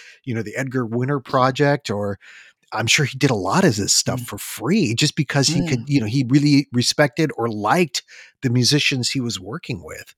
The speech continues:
Speaker 2: There was another story that came out this week about he would go into Guitar Center with Grohl and, you know, they just hang out at Guitar Center and talk to fans.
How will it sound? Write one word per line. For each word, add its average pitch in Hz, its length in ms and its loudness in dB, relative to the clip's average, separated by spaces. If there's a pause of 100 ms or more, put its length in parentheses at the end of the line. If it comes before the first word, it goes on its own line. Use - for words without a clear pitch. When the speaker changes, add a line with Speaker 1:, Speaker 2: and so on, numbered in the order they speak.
Speaker 2:
There 160 100 -2
was 151 120 2
another 156 240 2
story 143 260 2
that 123 100 0
came 135 120 2
out 123 140 2
this 123 160 -2
week 127 140 2
about 127 180 2
he 139 60 0
would 131 120 0
go 143 160 4
into 151 160 0
Guitar 156 380 -2
Center 135 260 0
with 107 140 -8
Grohl 117 520 2 (600)
and, 131 600 2
you 139 80 2
know, 135 80 4
they 139 100 4
just 160 160 0
hang 170 260 0
out 175 180 4
at 156 60 0
Guitar 170 340 -2
Center 147 260 0
and 120 120 0
talk 131 220 2
to 131 60 -10
fans. 139 600 -2